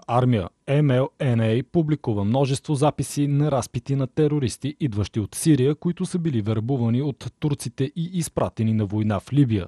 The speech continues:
на страната на правителството на националното съгласие.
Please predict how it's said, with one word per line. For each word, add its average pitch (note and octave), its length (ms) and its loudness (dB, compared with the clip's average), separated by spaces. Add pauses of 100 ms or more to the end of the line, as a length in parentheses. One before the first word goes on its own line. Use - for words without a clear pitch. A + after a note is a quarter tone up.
на A#2 140 2
страната E3 540 0
на D#3 100 0
правителството C3 840 -4
на D3+ 200 2
националното A#2+ 720 -2
съгласие. G#2+ 680 -2